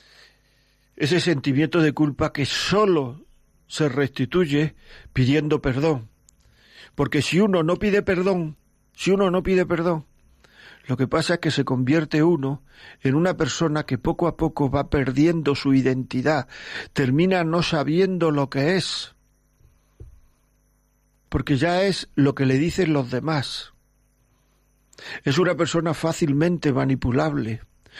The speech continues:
Por eso ahora, en una sociedad donde muchísima gente te está diciendo continuamente, "No tengo nada de lo que arrepentirme, todo lo que he hecho en mi vida lo haría igual", pero hombre, por Dios,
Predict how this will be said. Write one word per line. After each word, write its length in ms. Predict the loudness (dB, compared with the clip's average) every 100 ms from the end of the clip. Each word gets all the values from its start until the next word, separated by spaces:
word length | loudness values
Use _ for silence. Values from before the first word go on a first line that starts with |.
| -12 -10
Por 180 | 0 2
eso 220 | 2 2
ahora, 420 | 2 2 2 0 -2
en 140 | -4
una 180 | -2 -2
sociedad 560 | 0 -2 0 2 4 2
donde 260 | 2 0
muchísima 640 | -2 -4 -4 -6 -2 -2 -2
gente 640 | 0 2 2 0 0 -2 -2 -12 -16 -2
te 80 | -2
está 200 | 0 0
diciendo 480 | 0 2 0 0 0
continuamente, 920 | -2 0 0 2 0 0 0 -2 0
"No 260 | 0 -2
tengo 380 | 0 -2 0 0
nada 300 | 0 0 0
de 120 | 2
lo 160 | 2 2
que 140 | 0
arrepentirme, 1000 | -2 0 -2 -2 -4 0 0 0 -2 -10 -12 _ -20 -20 -20 -20 -20 -20 -16 0
todo 260 | 0 2
lo 160 | 2 2
que 100 | 0
he 40 |
hecho 200 | -2 0
en 80 | 0
mi 120 | 4
vida 260 | 2 2 2
lo 120 | 2
haría 260 | 0 2 2
igual", 360 | 2 2 0
pero 180 | -4 -10
hombre, 180 | -6 -4
por 180 | -2 -2
Dios, 540 | 0 0 0 -2 -8